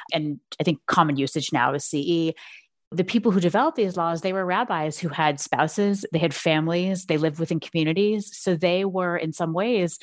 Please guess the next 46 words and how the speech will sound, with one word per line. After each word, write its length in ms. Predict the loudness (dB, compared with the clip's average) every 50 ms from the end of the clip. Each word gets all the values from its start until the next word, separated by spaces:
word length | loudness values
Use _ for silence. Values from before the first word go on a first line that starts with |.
| -4 0
and 100 | 2 2
many 180 | 2 2 0 -2
of 60 | -2
them 100 | -2 -4
actually 280 | -4 -4 -4 -6 -6 -6
had 240 | -6 -8 -8 -8
jobs 560 | -4 0 0 0 0 -2 -6 -10 -12 -12 -12 _ _ _ 2
that 160 | 2 2 4
were 180 | 0 -2 -2 -6 _ _ _
separate 440 | -10 -2 0 2 2 2 0 -2 0
from 220 | 0 0 0 2
their, 420 | 2 2 0 0 0 0 -2 -4 -6
their 180 | -6 -6 -6 -6
studies. 540 | -2 0 0 0 0 -2 -4 -8 -10 -12 -14 -18 -20 -20 _
So 140 | -2 0 2
these 180 | 4 4 2 0
were 60 | 0
people 320 | 0 0 0 0 0 -2
who 180 | -2 0 -2 0
were 440 | 0 2 2 2 2 2 0 -2 -4 -8 _ _ _ _
working, 500 | -2 2 2 2 2 2 2 0 2 0
who 180 | -2 -4 -4 -2
were 200 | 0 0 0 0
dealing 300 | 0 0 0 0 0 0
with 120 | 0 -2 0 0
all 220 | 2 2 2 0
the 100 | -2 -4
complexities 720 | -6 -6 -2 -2 -2 -2 -2 -4 -2 0 2 2 2 0
of 140 | -2 -6 -6
family, 640 | -6 -2 0 2 2 4 2 2 0 0 0 -2 -2
of 160 | -4 -6 -8
colleagues, 720 | -10 -2 0 2 2 4 2 2 0 0 0 -2 -6 -6 -6
of 160 | -6 -4 -2
living 260 | -2 0 0 0 0
in 100 | 0 -2
community. 640 | -2 -2 -2 0 2 2 2 2 2 2 0 -2 -4 -8 -14 -8 -2
And 80 | 0 0
I 60 | 2
think 160 | 2 2 2
our 120 | 2 0 2
laws 360 | 0 0 0 -2 -2 -4 -6
very 280 | -4 -2 -2 0 -2
much 240 | -2 -4 -6 -6 -8
reflect 360 | -10 -4 -2 0 0 0 0
that. 180 | 0 0 0 0 -4 _ _ _ _ _ _ 4
Whereas 240 | 4 6 6 4